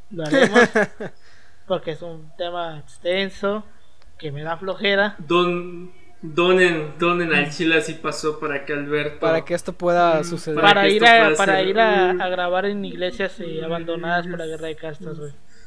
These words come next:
Speaker 2: Oye,
Speaker 3: Fíjate
Speaker 2: sí.
Speaker 3: que ahorita la están restaurando, bueno, al menos la de Teosuco,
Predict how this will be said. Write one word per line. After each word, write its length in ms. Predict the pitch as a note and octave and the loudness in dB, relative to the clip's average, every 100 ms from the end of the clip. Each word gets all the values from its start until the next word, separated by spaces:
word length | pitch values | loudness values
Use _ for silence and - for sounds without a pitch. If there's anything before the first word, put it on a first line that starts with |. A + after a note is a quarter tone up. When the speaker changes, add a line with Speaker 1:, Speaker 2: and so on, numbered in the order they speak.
| - - - - - - - - - - - - - | -14 -14 -14 -14 -14 -16 -16 -16 -16 -16 -14 -14 -10
Speaker 2:
Oye, 200 | E3+ C4 | 0 2
Speaker 3:
Fíjate 200 | D#4 A#3+ | 6 6
Speaker 2:
sí. 60 | - | 8
Speaker 3:
que 80 | |
ahorita 280 | F#3+ G3 G#3+ | 8 8 8
la 80 | G3 | 6
están 240 | F3 G3 | 4 0
restaurando, 760 | F#3+ F3+ D3+ C#3+ C#3+ C#3+ D#3 E3 | 0 0 -2 0 -4 -6 -8 -12
bueno, 260 | F3 E3 E3 | -10 -8 -6
al 60 | |
menos 300 | E3+ F3+ F3 | -2 0 0
la 180 | D#3 D3 | 0 0
de 300 | C#3 C#3 C#3 | 2 0 0
Teosuco, 500 | C#3 D3+ F#3 G3+ G#3+ | -4 -2 -2 -2 -4